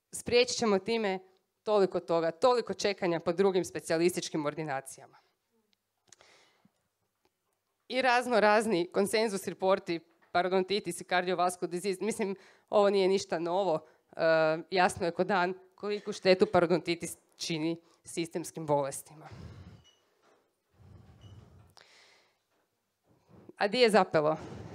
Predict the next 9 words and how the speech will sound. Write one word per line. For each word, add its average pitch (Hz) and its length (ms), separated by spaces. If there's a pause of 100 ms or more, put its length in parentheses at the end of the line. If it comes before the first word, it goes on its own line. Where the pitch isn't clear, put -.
(1500)
Ja 247 320
ne 226 200
znam. 170 260 (520)
Evo, 170 340 (520)
ja 208 220
ne 233 200
znam. 233 280 (1120)
Želimo 254 520
li 208 260